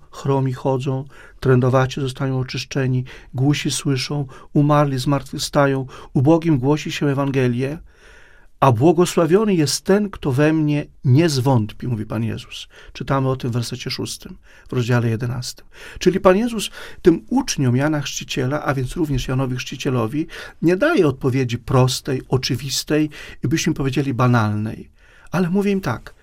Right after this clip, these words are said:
„Jeżeli czytacie Stary Testament i czytacie, że Mesjasz, który przyjdzie, będzie uzdrawiał, będzie przynosił ludziom pokój, będzie dawał głuchym słuch, będzie dawał ślepym wzrok, tak było zapowiedziane,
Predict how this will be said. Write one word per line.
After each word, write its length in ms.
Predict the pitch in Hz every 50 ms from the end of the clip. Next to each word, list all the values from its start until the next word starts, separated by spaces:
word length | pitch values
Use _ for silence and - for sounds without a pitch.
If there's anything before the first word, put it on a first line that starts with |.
| _ _ - - - - _ _ _ _ - - - _ _ _ _ _ _
„Jeżeli 320 | - 120 117 190 214 226 208
czytacie 540 | - 151 131 160 185 220 - - 196 - -
Stary 380 | - - - - 143 160 165 156
Testament 800 | 151 - 120 - - 113 101 98 - 147 160 - - - - - _
i 80 | - -
czytacie, 460 | - 156 - 185 175 160 - - 127
że 120 | 120 123
Mesjasz, 460 | 117 127 160 170 165 - - 131 127
który 220 | - - 127 135 135
przyjdzie, 460 | 131 - - 131 107 107 - - - - - _
będzie 400 | - 123 143 160 170 170 190 185
uzdrawiał, 560 | 175 165 143 127 117 101 92 95 - 151 151 - -
będzie 640 | - 107 135 131 135 147 147 143 147 160 170 170 175 - -
przynosił 540 | - - - 165 147 160 165 156 - 156 143
ludziom 340 | 135 151 160 151 160 151 151
pokój, 480 | 147 156 131 107 - - - - - - -
będzie 600 | - 123 131 139 147 156 151 147 160 165 165 151 156 - - - - -
dawał 400 | 120 143 147 156 170 170 151 123
głuchym 600 | 120 135 151 160 - - 175 175 170 160 160 - - 147
słuch, 520 | - - - 147 131 107 101 - - - - - - - - -
będzie 320 | - 139 139 151 147 156 147
dawał 420 | 120 151 156 156 160 160 156 156 - -
ślepym 460 | - - 151 151 165 170 - 190 190
wzrok, 320 | 175 160 151 120 95 104 - -
tak 220 | 139 156 202 196
było 180 | 180 208 220 208
zapowiedziane, 720 | 214 202 208 208 185 190 147 131 107 101 101 - 143